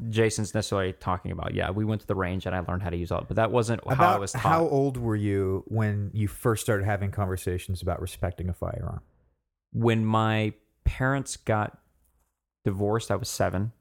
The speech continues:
Speaker 1: and I went to live with my father. And, uh, there was a conver-, we had conversations, I think, around that point.
Speaker 2: So
Speaker 1: Um, is
Speaker 2: young.
Speaker 1: when
Speaker 2: I
Speaker 1: it
Speaker 2: mean, you were
Speaker 1: started.
Speaker 2: pretty young when you first started having conversations about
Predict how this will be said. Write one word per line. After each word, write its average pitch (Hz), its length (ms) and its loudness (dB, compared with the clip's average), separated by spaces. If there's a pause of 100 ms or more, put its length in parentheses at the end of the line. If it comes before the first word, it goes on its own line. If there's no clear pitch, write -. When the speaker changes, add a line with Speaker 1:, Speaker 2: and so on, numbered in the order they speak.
Speaker 1:
and 98 160 0
I - 40 0
went 95 180 -4
to 98 60 0
live 95 120 -4
with 95 80 -6
my 87 140 -2
father. 87 540 -2
And, 90 220 -4
uh, 82 240 -6 (180)
there 104 220 0
was 98 140 -2
a 98 40 -6
conver-, 92 400 -4
we 107 200 -2
had 101 120 -2
conversations, 90 640 -6
I 92 80 -4
think, 87 200 -6
around 87 240 -4
that 82 180 -8
point. 90 260 -6 (1200)
Speaker 2:
So - 80 4
Speaker 1:
Um, 156 60 8
is 160 40 2
Speaker 2:
young. 196 240 4
Speaker 1:
when 113 100 4
Speaker 2:
I - 40 4
Speaker 1:
it 117 40 4
Speaker 2:
mean, 127 60 4
you 143 60 8
were 151 60 8
Speaker 1:
started. - 100 2
Speaker 2:
pretty 147 160 4
young 135 320 2
when 110 160 2
you 104 120 2
first 113 300 0
started 107 260 2
having 101 200 2
conversations 101 520 0
about 90 340 0